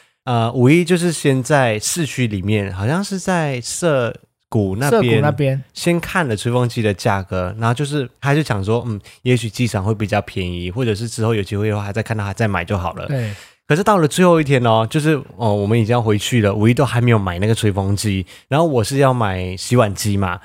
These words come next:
Speaker 1: 那我也是先在网络上面预定说我要在那个航空站那边，就是
Speaker 2: 取，取货。
Speaker 1: 取货，直接现场直接取货，我就不用搬来搬去了嘛。五一就看到他要的那个吹风机，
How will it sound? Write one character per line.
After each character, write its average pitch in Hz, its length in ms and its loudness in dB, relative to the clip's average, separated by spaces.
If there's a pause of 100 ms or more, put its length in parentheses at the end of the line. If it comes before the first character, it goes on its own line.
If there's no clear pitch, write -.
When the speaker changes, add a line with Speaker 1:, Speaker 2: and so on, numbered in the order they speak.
(160)
Speaker 1:
那 135 100 2
我 123 140 4
也 104 60 4
是 117 120 -2
先 113 140 -2
在 123 80 2
网 98 180 0
络 104 80 0
上 107 140 -2
面 113 80 -4
预 123 120 -2
定 113 160 0
说 104 140 -2
我 95 140 0
要 95 160 -2
在 101 280 -2 (280)
那 117 100 -6
个 104 240 -2
航 98 320 -6
空 113 460 -2
站 107 260 -4
那 101 100 -8
边， 95 380 -8 (100)
就 117 120 -4
是 120 240 -2 (100)
Speaker 2:
取， - 180 -6
取 - 40 -2
货。 156 140 4
Speaker 1:
取 104 120 2
货， 107 380 4
直 107 160 -6
接 123 200 0
现 117 240 -4
场 98 140 -2
直 104 100 -6
接 110 80 2
取 101 160 -4
货， 104 140 0
我 101 80 -2
就 123 100 0
不 113 80 0
用 107 120 2
搬 107 160 0
来 98 100 -2
搬 95 180 -2
去 95 200 -4
了 95 80 -6
嘛。 - 180 -10 (480)
五 117 140 4
一 120 60 6
就 139 100 0
看 143 160 0
到 123 220 4
他 104 140 0
要 104 120 2
的 101 100 -2
那 104 60 -4
个 104 60 -2
吹 101 180 -2
风 95 220 -2
机， 95 260 -6